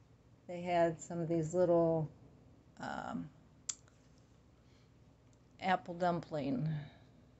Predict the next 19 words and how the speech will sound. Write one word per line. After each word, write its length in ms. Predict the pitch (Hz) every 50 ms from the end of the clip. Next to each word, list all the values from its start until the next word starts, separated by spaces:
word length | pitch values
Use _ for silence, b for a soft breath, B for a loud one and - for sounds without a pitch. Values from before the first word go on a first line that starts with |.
| - _ - - -
things 880 | 165 160 151 131 139 131 - - - 170 165 - - - - - - - - _ _ -
that 120 | - - -
were 100 | - 78
really 300 | - - - - 123 -
tasty 500 | - - 151 131 - - - - - -
that 180 | 113 - -
I 80 | - -
liked. 400 | - - - - 196 - - 226
Actually, 460 | 226 285 - - - - 247 233 226
everything, 680 | 208 - 202 196 208 202 202 220 208 208 202 202 202 196 - - - -
pretty 140 | 247 247 226
much 200 | 208 196 196 208
everything 340 | 202 196 196 196 190 180
I'd 140 | 170 165 160
gotten 300 | 156 175 170 165 - -
from 200 | 160 - - 156
them 180 | 151 151 151 151
was 180 | 151 156 151
good. 260 | - - 160 156 147